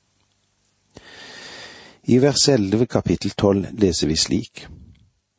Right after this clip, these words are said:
«All tukt synes vel i øyeblikket å være mer til sorg enn til glede. Men siden gir den fred og rettferd som frukt hos den som er blitt oppøvd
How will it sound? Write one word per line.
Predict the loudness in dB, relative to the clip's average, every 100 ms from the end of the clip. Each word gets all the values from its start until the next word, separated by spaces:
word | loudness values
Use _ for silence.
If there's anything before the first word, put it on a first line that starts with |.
| _ -20 -20 _ _
«All | -4 -2 -2
tukt | -2 -2 -2 -18 -20 -10
synes | -2 0 2 0
vel | 2 2
i | 4
øyeblikket | 4 2 0 0 0
å | 2
være | 2 2 0
mer | -2 -2
til | -2 -2
sorg | 0 2 0 -2 -10 -18 -16 -8
enn | -6
til | -2 -2
glede. | 0 -2 -2 -10 -12 _ _ _ _ _ _ _ _ -20 -20 -20 _ -4
Men | -2 0
siden | 2 2 0 0 -2
gir | 0 2
den | 2 -2
fred | -4 2 2 2
og | 0
rettferd | 0 -2 -6 -6 -2 0 -2 -6 -12 -10
som | -2 -2
frukt | -2 -4 -4 -4 -16 -14 -16 _
hos | -2 0
den | 0 -2 -2 -8 -12
som | -6 -4 -4 -10 _ _ _ _ _
er | -4 -2
blitt | -4 -4 -4
oppøvd | -4 -4 -2 -2 -4 -16 -20